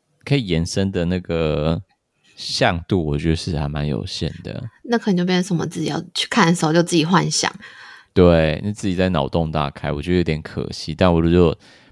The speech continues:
Speaker 1: 不知道他实际上怎么进行啊，如果去伦敦，其实跟我，跟我们讲。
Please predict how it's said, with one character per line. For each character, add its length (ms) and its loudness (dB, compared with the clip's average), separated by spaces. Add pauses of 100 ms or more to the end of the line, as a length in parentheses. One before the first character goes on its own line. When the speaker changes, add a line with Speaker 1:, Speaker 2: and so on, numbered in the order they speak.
Speaker 1:
不 100 4
知 140 -6
道 120 4
他 160 2
实 220 -4
际 120 -2
上 220 0
怎 80 -8
么 120 -4
进 260 -4
行 240 -12
啊， 160 -8
如 80 4
果 100 6
去 140 -2
伦 200 2
敦， 220 -2
其 160 -10
实 60 -10
跟 180 -2
我， 140 -14
跟 100 -6
我 60 -6
们 120 -10
讲。 160 -8